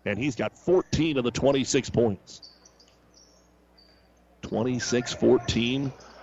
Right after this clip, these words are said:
three-pointer. Denny off the iron, won't go that time.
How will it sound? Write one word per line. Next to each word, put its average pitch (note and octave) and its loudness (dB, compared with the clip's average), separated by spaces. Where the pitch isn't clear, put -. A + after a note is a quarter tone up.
three-pointer. B2 2
Denny C3+ 2
off A#2+ 0
the C3 4
iron, C#3 0
won't A#2+ 4
go C#3 6
that C#3 2
time. C#3+ 0